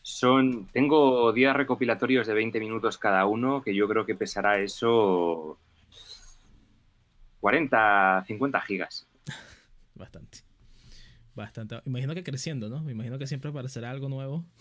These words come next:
Speaker 2: <laughs>
Speaker 1: Sí, eh, de vez en cuando hago nuevos recopilatorios para no repetirme.
Speaker 2: Qué bueno, qué bueno. Vi también que te definías como agnóstico. Em,
Speaker 1: Ujú.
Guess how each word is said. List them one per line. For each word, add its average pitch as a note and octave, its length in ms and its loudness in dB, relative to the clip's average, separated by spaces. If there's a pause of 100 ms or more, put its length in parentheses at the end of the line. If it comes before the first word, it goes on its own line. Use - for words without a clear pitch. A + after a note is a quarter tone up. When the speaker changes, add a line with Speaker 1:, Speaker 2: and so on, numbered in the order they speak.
Speaker 2:
<laughs> E3+ 240 -4
Speaker 1:
Sí, - 160 6
eh, A#2 140 6
de A2+ 140 2
vez C#3 140 0
en F3 120 -4
cuando D#3+ 280 8
hago A#2 640 6
nuevos G#2+ 280 4
recopilatorios F#2+ 680 0
para F2 400 2
no G2+ 340 2
repetirme. F#2 580 -2 (960)
Speaker 2:
Qué A2 120 -12
bueno, F#2+ 300 -12
qué G2 80 -16
bueno. - 260 -16 (880)
Vi C#3+ 160 -8
también E3+ 260 -8
que F3+ 80 -8
te D3 320 -10
definías C3+ 540 -8
como D3 460 -8 (200)
agnóstico. C3+ 800 -10 (500)
Em, A2+ 400 -8
Speaker 1:
Ujú. C3 200 -2